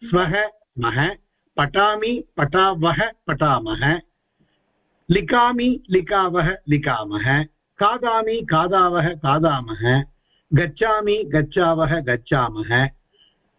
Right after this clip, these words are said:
Like that you remember. And aham patami, avam patavah, vayam patamah।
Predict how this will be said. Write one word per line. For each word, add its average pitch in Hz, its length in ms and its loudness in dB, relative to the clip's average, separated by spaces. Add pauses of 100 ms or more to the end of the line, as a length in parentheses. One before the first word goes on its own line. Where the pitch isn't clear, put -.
(120)
Like 151 300 2
that 185 200 0
you 190 120 6
remember. 151 500 0 (500)
And 143 180 0
aham 151 500 -2
patami, 90 500 -2 (180)
avam 123 440 0
patavah, 98 480 -2 (260)
vayam 180 380 0 (800)
patamah। 160 580 0